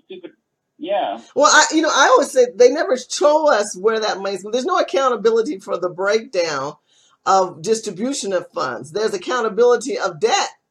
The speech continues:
Speaker 2: Brown's good at showing you graphs with numbers and,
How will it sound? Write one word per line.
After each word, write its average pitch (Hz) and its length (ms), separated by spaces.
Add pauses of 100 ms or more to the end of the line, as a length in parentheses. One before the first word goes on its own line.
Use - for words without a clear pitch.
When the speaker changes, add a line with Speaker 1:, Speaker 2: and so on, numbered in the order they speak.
(280)
Speaker 2:
Brown's 262 380
good 277 200
at 226 60
showing 226 280
you 208 100
graphs 220 580
with 190 180
numbers 214 680
and, 185 220